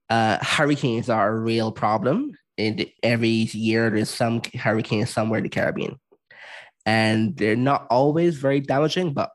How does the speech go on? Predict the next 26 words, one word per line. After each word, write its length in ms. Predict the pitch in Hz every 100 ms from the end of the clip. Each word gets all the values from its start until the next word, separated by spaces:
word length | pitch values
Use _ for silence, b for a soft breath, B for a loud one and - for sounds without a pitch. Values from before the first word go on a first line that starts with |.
| -
oftentimes 680 | 110 113 123 - 110 107 110
they 60 |
are 120 | 101
quite 240 | 101 98 -
damaging. 420 | 60 - - 123 _ - B B B B -
Now, 540 | 135 135 127 104 - _ _ _ _ _
when 180 | 135 175
the 80 | 175
hurricane 540 | 165 160 160 156 139
comes 680 | 135 - 156 123 113 113 -
and 280 | - 117 117
destroys 1300 | 113 110 - 131 123 120 120 117 117 117 - - - _ _ -
the 160 | 113 113
telecommunications 960 | - 117 117 117 113 127 117 - 117
towers 720 | - 110 104 101 110 110 - - B B B -
and 200 | 110 110
destroys 640 | 113 - 123 117 110 110 -
the 340 | 107 - 101
poles 440 | - 120 113 110 110
for 140 | 113
the 200 | 98 - -
internet, 500 | 113 113 101 - -
you 80 | 127
know, 180 | 98 - B B -
destroys 440 | 117 - 117 110
other 440 | - 113 110 107